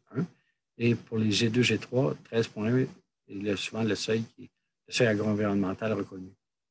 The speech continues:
Donc, ça, c'est de plus en plus commun dans toutes les cultures de diviser aussi selon la texture de sol. G un, ça regroupe les sols argileux. Et G deux, G trois, les, les sols limoneux et sols sableux.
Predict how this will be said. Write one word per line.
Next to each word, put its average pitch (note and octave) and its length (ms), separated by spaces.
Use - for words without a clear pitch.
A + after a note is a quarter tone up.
Donc, G#2+ 160
ça, D#3 120
c'est C#3 200
de B2+ 120
plus C3+ 220
en C3+ 80
plus C#3 160
commun C3 300
dans A2+ 220
toutes C3+ 160
les A#2+ 80
cultures C#3+ 540
de A#2+ 160
diviser A2 480
aussi C#3 380
selon A#2 260
la A2+ 160
texture - 400
de A2 140
sol. D3+ 520
G A#2 220
un, C#3 140
ça B2 180
regroupe A2 380
les G#2+ 80
sols A2 220
argileux. G2+ 500
Et A2 100
G A#2+ 160
deux, B2 100
G A#2 160
trois, D3+ 280
les, B2 120
les A#2 340
sols C3+ 220
limoneux A#2 640
et A2 300
sols A2 280
sableux. F#2 520